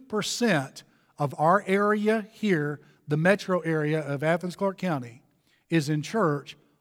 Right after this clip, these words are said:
on a Sunday. Ninety-eight percent are not. Ladies and gentlemen, that's Pacific Northwest, and that is Northeast United States numbers. There are more in the Atlanta metro area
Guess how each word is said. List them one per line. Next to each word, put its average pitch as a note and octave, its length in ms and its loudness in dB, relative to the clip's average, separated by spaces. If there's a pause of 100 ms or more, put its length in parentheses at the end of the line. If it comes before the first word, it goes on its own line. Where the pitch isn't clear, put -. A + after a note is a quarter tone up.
on E3 500 0 (280)
a D#3+ 100 0
Sunday. C#3 640 -6 (440)
Ninety-eight F#3+ 920 0
percent D3+ 520 -4
are D3+ 80 -4
not. C#3+ 220 -2
Ladies F#3+ 300 2
and F3 100 -2
gentlemen, G3+ 380 0 (260)
that's E3 180 0
Pacific G3+ 560 -2
Northwest, F#3+ 680 0 (280)
and D#3+ 220 0
that E3 240 2
is D#3+ 320 2 (220)
Northeast F3+ 880 0
United D#3+ 440 0
States C#3+ 600 -2 (320)
numbers. D3+ 640 0 (280)
There F3 160 4
are E3 60 4
more E3+ 560 4
in E3 180 -2
the E3 100 2
Atlanta E3+ 360 0
metro G3 440 2
area C#3 520 -8